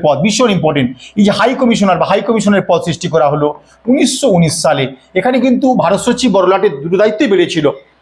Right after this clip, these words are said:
তার হাতে ভারত সচিবের কাজের কি দায়িত্ব হস্তান্তর করে দেওয়া হলো। এই হাই কমিশনের পদ সৃষ্টি করা হলো, সেখানে ভারত সচিবের কিছু কাজ, অতিরিক্ত কাজ হাই কমিশনকে ছেড়ে দেওয়া হলো। এক কথায়, ভারত সচিবের ক্ষমতা বৃদ্ধি করে ভারত সরকারের ওপর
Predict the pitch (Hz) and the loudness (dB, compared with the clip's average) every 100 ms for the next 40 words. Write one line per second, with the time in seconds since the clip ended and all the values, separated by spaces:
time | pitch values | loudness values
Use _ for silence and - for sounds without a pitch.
0 | _ 240 254 254 247 262 254 - _ - | _ -2 2 0 2 -2 -2 -10 _ -4
1 | 196 269 277 277 285 262 240 - 180 180 | 0 0 0 -2 2 0 0 -2 0 0
2 | 180 262 233 196 175 175 165 175 143 147 | 0 0 2 2 2 0 -2 0 0 2
3 | 156 135 139 127 117 - _ _ _ _ | 2 2 2 0 -2 -6 _ _ _ _
4 | _ - 202 185 254 311 285 247 240 220 | _ -2 0 2 0 0 0 2 2 2
5 | 196 175 185 233 240 247 277 - - - | 0 -2 0 0 2 2 0 -4 -16 -16
6 | - 226 233 175 226 233 269 277 262 196 | -4 0 0 2 0 0 -2 0 0 0
7 | 202 185 170 208 160 - 175 180 220 - | -2 0 0 0 -4 -6 -4 0 0 0
8 | 190 - 220 226 - - - 190 196 202 | -2 0 0 -2 -14 -18 -4 -2 0 0
9 | 190 165 - 160 139 131 127 120 - - | 0 0 0 0 2 0 0 -2 -6 -20
10 | - 233 262 - 320 - 247 240 233 - | -6 -4 -4 -2 -2 2 2 2 0 -6
11 | - - 160 240 240 233 240 247 - 190 | -16 -2 2 2 0 0 2 0 0 0
12 | 190 170 170 165 240 240 247 240 - - | 2 0 0 -2 0 2 2 -2 -8 -10
13 | - 170 202 - 185 196 185 175 180 180 | -2 0 0 0 0 2 2 0 2 0